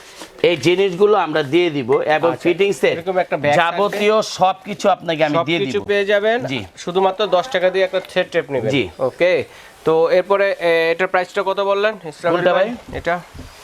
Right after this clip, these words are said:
Speaker 1: এটা হলো আমাদের রেগুলার প্রাইস হলো তেরো হাজার পাঁচশো।
Speaker 2: আচ্ছা, ডিসকাউন্ট প্রাইস কত?
Speaker 1: এটা ডিসকাউন্ট অফারে আট হাজার পাঁচশো টাকা।
Speaker 2: আট হাজার পাঁচশো টাকা only।
Speaker 1: জি।
Speaker 2: ওকে, এটার মধ্যে ব্ল্যাকও আছে।
Speaker 1: ব্ল্যাকের মধ্যে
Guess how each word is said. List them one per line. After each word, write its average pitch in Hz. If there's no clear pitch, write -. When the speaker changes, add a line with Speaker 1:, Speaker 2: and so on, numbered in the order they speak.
Speaker 1:
এটা 185
হলো 233
আমাদের 226
রেগুলার 202
প্রাইস 214
হলো 226
তেরো 226
হাজার 190
পাঁচশো। 160
Speaker 2:
আচ্ছা, 110
ডিসকাউন্ট 135
প্রাইস 143
কত? 127
Speaker 1:
এটা 156
ডিসকাউন্ট 196
অফারে 196
আট 170
হাজার 160
পাঁচশো 151
টাকা। 135
Speaker 2:
আট 139
হাজার 151
পাঁচশো 139
টাকা 143
only। 131
Speaker 1:
জি। 139
Speaker 2:
ওকে, 139
এটার 151
মধ্যে 170
ব্ল্যাকও 147
আছে। 113
Speaker 1:
ব্ল্যাকের 196
মধ্যে 214